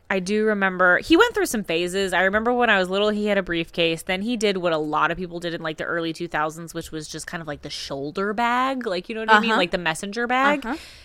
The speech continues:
Speaker 1: And
Speaker 2: Uh-huh.
Speaker 1: then he went full backpack.
Speaker 2: I, not that I was a business person in my younger years, but as a student, I had several messenger bags.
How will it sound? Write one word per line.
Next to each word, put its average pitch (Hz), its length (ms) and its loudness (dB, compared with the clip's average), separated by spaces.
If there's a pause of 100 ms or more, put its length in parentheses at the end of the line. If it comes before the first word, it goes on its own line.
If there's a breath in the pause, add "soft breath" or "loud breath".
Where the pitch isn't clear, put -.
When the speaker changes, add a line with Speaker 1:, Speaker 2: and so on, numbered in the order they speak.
Speaker 1:
And 185 400 0
Speaker 2:
Uh-huh. - 120 0
Speaker 1:
then 180 800 2
he - 260 -6
went 151 200 -8
full 143 220 -8
backpack. - 680 -8 (800 soft breath)
Speaker 2:
I, 254 540 6 (580)
not 240 300 0
that 277 160 6
I 233 120 8
was 220 180 2
a 190 40 0
business 196 440 -2
person 339 680 -4 (220)
in 294 120 -4
my 320 140 0
younger 320 340 0
years, 330 440 -2 (500 soft breath)
but 220 260 6
as 220 200 0
a 214 60 0
student, 202 520 -6
I 196 140 -6
had 190 260 -2
several 170 540 -8
messenger - 480 -10
bags. 110 520 -6